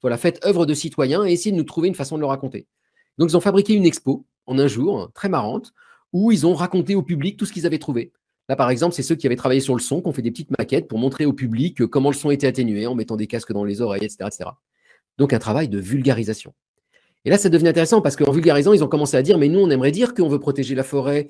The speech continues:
et qu'il ne faut pas laisser les parkings tout occupés à la fac, et cetera, et cetera. » Et donc, ils ont pu rajouter aussi un peu de discours à eux, peut-être politique y compris, dans l'expo. Et l'expo, ça n'était pas juste,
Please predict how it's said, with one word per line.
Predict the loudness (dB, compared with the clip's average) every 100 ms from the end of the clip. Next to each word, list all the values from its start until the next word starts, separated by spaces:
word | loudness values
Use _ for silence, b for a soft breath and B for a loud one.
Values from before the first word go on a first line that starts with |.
| B
et | -4 2
qu'il | 0
ne |
faut | 2 0
pas | 0
laisser | 0 0 -2
les | -2
parkings | -4 -4 -4
tout | -4
occupés | -6 -4 -2
à | 0
la | 0
fac, | -4 -6
et |
cetera, | -6 -6
et |
cetera. » | -4 -4 0
Et |
donc, | 0 2
ils |
ont | 0
pu | 2
rajouter | 0 0 2
aussi | 2 2
un | 0
peu | 0
de | -2
discours | -6 -2 0 4
à |
eux, | 4 2 b b _ _
peut-être | -6 -4 -4
politique | -2 -2 -2 -6 -6
y |
compris, | -4 -2 -2 -4 b b b
dans | 2 6 6
l'expo. | 4 2 -8 -8 _ _
Et | -4
l'expo, | -4 0 -2
ça | 0
n'était | 0 0
pas | 0
juste, | 0 2 0 -4